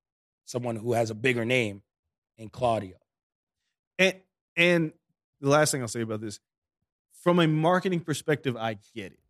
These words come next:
Speaker 2: right? I get it 'cause you say, "Well, if Claudio's our R O H champion, it might be easier to, for us to sell pay-per-views."
Speaker 1: Yep.
Speaker 2: I, I get all those things, but I fe-, me personally, I feel like if you're gonna,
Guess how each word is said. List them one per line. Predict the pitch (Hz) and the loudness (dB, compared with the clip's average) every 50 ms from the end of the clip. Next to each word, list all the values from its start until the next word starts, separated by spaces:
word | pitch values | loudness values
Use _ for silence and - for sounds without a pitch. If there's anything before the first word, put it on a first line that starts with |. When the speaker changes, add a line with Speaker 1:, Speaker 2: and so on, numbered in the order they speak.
| _ _ _ _ _ - | _ _ _ _ _ -4
Speaker 2:
right? | 120 127 131 131 131 - | 0 2 2 2 0 -2
I | 147 147 | -4 -4
get | 131 120 - 190 196 185 | -2 0 2 4 4 4
it | 165 | 4
'cause | - 170 151 | 2 0 -2
you | 147 143 | -2 -2
say, | - 175 156 | 0 2 2
"Well, | 143 139 135 135 131 | 4 4 6 4 4
if | 120 - | 2 0
Claudio's | - - 160 165 160 147 143 127 135 | -2 0 0 2 4 4 2 2 2
our | 135 131 135 | 2 2 2
R | 135 131 | 2 2
O | 127 127 | 2 2
H | 127 131 - | 0 -2 -6
champion, | 131 123 113 120 117 120 - - | -10 -10 -10 -8 -10 -10 -10 -8
it | 143 | -6
might | 135 139 135 131 127 | -4 -2 -2 -2 -2
be | 135 135 135 | -4 -4 -2
easier | 135 131 123 123 123 | -2 -2 -2 -2 -2
to, | 117 117 | -2 -4
for | 110 - 120 | -4 -6 -6
us | 113 - | -6 -6
to | - | -8
sell | - - 107 101 | -10 -10 -10 -10
pay-per-views." | - 117 107 101 104 104 131 143 143 139 135 | -10 -12 -14 -14 -12 -4 0 2 4 6 6
Speaker 1:
Yep. | 143 160 - - _ _ _ _ _ _ _ _ _ _ _ _ _ - | 4 4 2 -4 _ _ _ _ _ _ _ _ _ _ _ _ _ 2
Speaker 2:
I, | 190 196 196 185 | 4 6 6 6
I | 160 | 4
get | 143 127 123 - - 233 226 220 226 226 - _ | 2 -2 -8 -6 0 2 4 4 2 2 -2 _
all | 165 170 170 170 165 | 4 4 6 6 6
those | 147 147 139 135 - - | 6 6 4 4 2 2
things, | - 156 135 120 113 107 | 2 2 2 0 -2 -4
but | 110 - 147 | 0 2 2
I | 147 143 131 | 2 2 0
fe-, | - - _ - 226 - _ _ 185 175 _ - | -4 -10 _ -20 -20 -20 _ _ -20 -20 _ 0
me | 156 190 180 | 2 4 4
personally, | 151 - - 196 190 175 - 151 131 | 2 2 0 2 2 2 2 2 0
I | 123 | 0
feel | - 147 139 | 2 2 2
like | 135 131 123 117 - - _ _ _ _ _ _ _ _ _ - | 4 4 4 2 0 -4 _ _ _ _ _ _ _ _ _ -12
if | 113 131 | -6 -2
you're | 139 | 2
gonna, | 185 220 202 - | 2 2 2 0